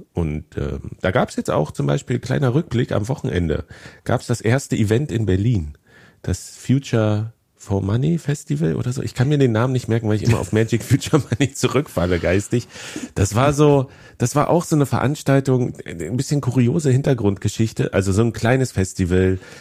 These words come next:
im Festsaal Kreuzberg, wo es um Nachhaltigkeit ging und wie man Geldanlage für die Zukunft ordentlich macht. Und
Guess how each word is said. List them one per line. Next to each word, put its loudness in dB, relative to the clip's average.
im 2
Festsaal 0
Kreuzberg, 0
wo -2
es -6
um -4
Nachhaltigkeit -2
ging -4
und -6
wie -6
man -2
Geldanlage -4
für -10
die -6
Zukunft -8
ordentlich -6
macht. -4
Und -6